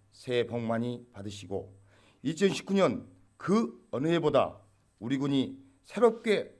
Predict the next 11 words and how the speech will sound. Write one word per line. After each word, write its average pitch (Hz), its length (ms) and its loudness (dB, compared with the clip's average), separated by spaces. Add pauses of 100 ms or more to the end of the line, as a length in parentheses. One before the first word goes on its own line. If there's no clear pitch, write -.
도약하기 123 580 -2
위해 120 280 0 (320)
수고 160 300 -6
많이 123 360 -2 (200)
해 120 140 -6
주십시오. - 480 -16 (1300)
본 156 380 2
의원은 151 520 2 (560)
임시회 175 600 -2
회기를 180 380 0
마치며 135 520 0